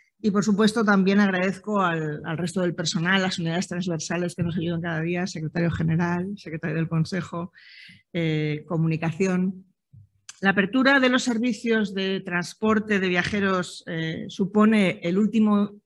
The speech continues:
mm, hito de la liberalización del sector ferroviario, que comenzó en el primer paquete aprobado en el dos mil uno. Desde la aprobación del cuarto paquete ferroviario, eh, a finales del dos mil dieciséis, y sobre todo desde la transposición al marco jurídico español, que tuvo lugar a finales del dos mil dieciocho,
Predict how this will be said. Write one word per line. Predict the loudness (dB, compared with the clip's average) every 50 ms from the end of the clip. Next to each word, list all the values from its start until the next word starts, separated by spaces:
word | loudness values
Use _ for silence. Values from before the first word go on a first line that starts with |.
| _ -4
mm, | -4 -4 -4 -4 -6
hito | -2 -2 -2 0 0 0
de | 2 2
la | 2 2
liberalización | 2 2 2 0 0 -2 -4 -4 -4 -2 -2 -2
del | -2 -2
sector | -4 -6 -6 -6 -6 -6
ferroviario, | -4 -6 -6 -4 -2 -2 0 0 2 2 2 0 -2 -8 -16 -20 -20 -20 -20 -20 -20 -20 _ _ -6
que | -2 2
comenzó | 6 6 6 6 6 6
en | 6 6
el | 6 6
primer | 6 6 6 6 6 4
paquete | 4 2 2 2 2 2 2 2 2 0
aprobado | 0 0 -2 -2 0 0 0 0 0 0
en | -2
el | -2 -2 -2
dos | -2 -4 -4
mil | -2 -2 2 2 4
uno. | 4 4 2 2 -2 -4 -8 -20 _ _ _ -20 _ _ -6
Desde | -2 0 2 2 2
la | 2
aprobación | 2 2 2 2 2 2 2 0 0
del | 2 2 2 2
cuarto | 4 2 2 2 2 -2 -4 -2
paquete | -4 -4 -4 -6 -4 -4 -4
ferroviario, | -4 -4 -4 -2 0 2 2 2 4 4 2 2 0 -2 -6 -10 _
eh, | -8 -4 -2 0 0 0 0 0 -2 -4 -6 -8
a | -8 -6
finales | -4 -2 0 2 2 2 2
del | 2 0 0
dos | 0 0 0 0
mil | 0 0
dieciséis, | 0 -2 -2 -2 0 0 0 0 0 -2
y | -4
sobre | -2 -2 -2 -2 -2 -2
todo | 0 0 2 2 2 2
desde | 2 2 0 0 0 -2 -2 -2 -2 -4 -4
la | -6 -8 -8
transposición | -6 -6 -6 -6 -6 -8 -6 -6 -4 -2 -2 0
al | 0 2
marco | 0 0 -2 -4 -6
jurídico | 0 0 0 2 2 0 -2 -2
español, | -4 -6 -4 -4 -2 0 0 0 0 -2 -4 -8 _
que | -14 -14
tuvo | -10 -8 -6 -4
lugar | -2 -2 -2 -2
a | -2
finales | -4 -4 -6 -4 -4 -4 -4 -2
del | -2 -2 -2
dos | -2 0
mil | 0 -2 0
dieciocho, | -2 -4 -4 -4 -4 -6 -6 -6 -6 -6 -6 -6 -8